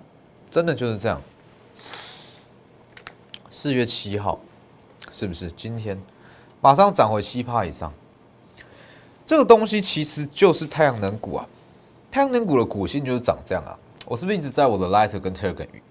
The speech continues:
-，Telegram 预告？太阳能股的股性本身就比较活泼，那你敢去操作太阳能股，你想要去赚它的获利，赚它的价差，那你就要忍-，承受得住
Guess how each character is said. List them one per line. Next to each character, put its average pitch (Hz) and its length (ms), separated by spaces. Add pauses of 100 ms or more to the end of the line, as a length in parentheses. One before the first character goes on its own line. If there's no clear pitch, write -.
(160)
-，Telegram 117 400
预 85 160
告？ 80 220 (1600)
太 220 60
阳 233 120
能 185 240
股 110 220
的 98 240
股 95 220
性 151 200
本 98 240
身 120 220
就 113 280
比 90 140
较 107 340
活 90 280
泼， 98 320 (1000)
那 233 120
你 226 120
敢 123 220
去 147 140
操 131 240
作 135 120
太 127 140
阳 117 100
能 101 200
股， 98 160
你 117 80
想 117 120
要 101 80
去 107 120
赚 113 320
它 107 200
的 92 360
获 147 260
利， 143 160
赚 117 160
它 120 140
的 107 80
价 98 280
差， 87 300 (920)
那 233 100
你 135 140
就 143 120
要 147 100
忍-， 143 140 (120)
承 110 280
受 127 240
得 104 120
住 101 360